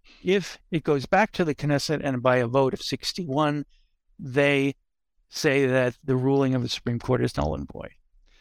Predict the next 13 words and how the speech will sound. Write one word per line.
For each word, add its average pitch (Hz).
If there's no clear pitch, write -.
So 165
w-, 180
it, 220
what 214
that 180
does 247
is 170
it 180
renders 175
the 156
Supreme 151
Court -
irrelevant. 143